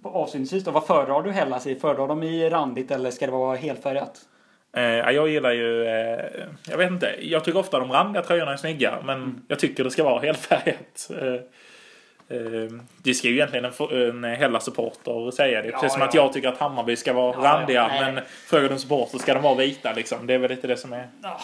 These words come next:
Speaker 1: det enda jag kan tillägga är väl att det stället man hade femton sexton, Luca Toni, Franklin Marshall där som sponsor, det var ju ruggigt snyggt.
Speaker 2: Ja, just det.
Speaker 1: Det
Speaker 2: Det randiga
Speaker 1: Ja,
Speaker 2: över.
Speaker 1: hem-,
Speaker 2: Ja.
Speaker 1: hemmastället då.
Speaker 2: Mm.
Speaker 1: Ja.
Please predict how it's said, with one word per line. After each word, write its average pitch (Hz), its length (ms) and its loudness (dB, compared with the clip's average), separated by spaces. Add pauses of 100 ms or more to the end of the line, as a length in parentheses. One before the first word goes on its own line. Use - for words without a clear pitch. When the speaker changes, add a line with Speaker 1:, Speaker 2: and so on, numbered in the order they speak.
Speaker 1:
det 175 60 4
enda 165 140 4
jag 156 100 2
kan 165 100 -4
tillägga 156 540 4
är 151 100 -2
väl 147 120 -4
att 143 280 -4
det 143 520 0
stället 139 360 0
man 143 100 -2
hade 135 160 -2
femton 135 360 -2
sexton, 139 480 -2
Luca 135 200 -2
Toni, 127 300 -4
Franklin 127 680 0
Marshall 131 520 0
där 139 120 2
som 139 120 -4
sponsor, 139 280 -4
det 156 100 2
var 147 120 0
ju 143 200 2
ruggigt 143 300 -4
snyggt. - 320 -8 (100)
Speaker 2:
Ja, 127 180 2
just 139 120 -2
det. 151 80 0 (220)
Speaker 1:
Det 123 120 -2 (840)
Speaker 2:
Det 139 60 -2
randiga 131 380 2
Speaker 1:
Ja, 120 640 2
Speaker 2:
över. 113 120 2
Speaker 1:
hem-, 147 100 2
Speaker 2:
Ja. - 60 -8
Speaker 1:
hemmastället 123 500 -2
då. - 60 -16
Speaker 2:
Mm. 113 160 -12 (640)
Speaker 1:
Ja. - 260 -10